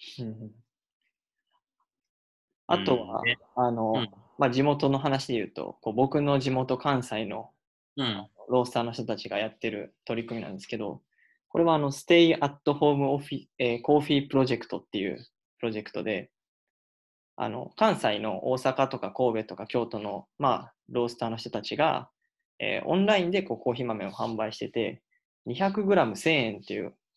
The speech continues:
Speaker 1: 価格に統一して、これ結構もう利益はすごい低いというか、まあ、出てる、出てないぐらいかもしれないんですけど、まあ、なんかこう、美味しいコーヒーを、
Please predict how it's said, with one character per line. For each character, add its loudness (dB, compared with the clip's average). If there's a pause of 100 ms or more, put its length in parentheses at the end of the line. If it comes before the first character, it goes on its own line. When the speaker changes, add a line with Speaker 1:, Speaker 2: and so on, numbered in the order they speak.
Speaker 1:
価 -2
格 -6
に -4
統 2
一 -8
し -10
て、 -2 (920)
こ 0
れ 2
結 0
構 -2
も 0
う -2
利 4
益 2
は 0
す -2
ご 0
い -4
低 -4
い 2
と -6
い -10
う -10
か、 -12
ま -6
あ、 -6
出 0
て 2
る、 -4
出 -2
て -6
な 0
い 0
ぐ 0
ら 2
い -4
か -12
も -12
し -10
れ -6
な -6
い -8
ん -8
で -10
す -18
け -8
ど、 -8 (420)
ま 2
あ、 -2
な 0
ん -4
か -12
こ -2
う、 6
美 8
味 4
し 4
い 2
コ 2
ー 2
ヒ 2
ー 0
を、 -2